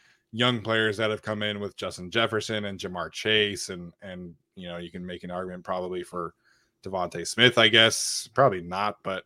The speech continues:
I, I've seen some people kind of float that around. So I think he's probably at the back end of the top ten now, but I still think I would put him in the top ten.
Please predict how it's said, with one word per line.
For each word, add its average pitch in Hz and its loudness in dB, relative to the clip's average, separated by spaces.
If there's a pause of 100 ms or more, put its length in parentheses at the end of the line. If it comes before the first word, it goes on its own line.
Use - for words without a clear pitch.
I, 101 -10
I've 104 -8
seen 92 -10
some 95 -6
people 92 -6
kind 95 -4
of 87 -8
float 98 -4
that 95 0
around. 95 0 (540)
So 107 4 (260)
I 147 12
think 190 6 (640)
he's - -4
probably 135 10
at 135 6
the 120 2 (100)
back 117 8
end 139 6
of 151 4
the 143 4
top 139 6
ten 143 4
now, 139 4
but 117 0
I 113 4
still 160 0
think 143 -4
I 120 6
would 101 0
put 104 -4
him 98 -8
in 92 -10
the 87 -10
top - -8
ten. - -14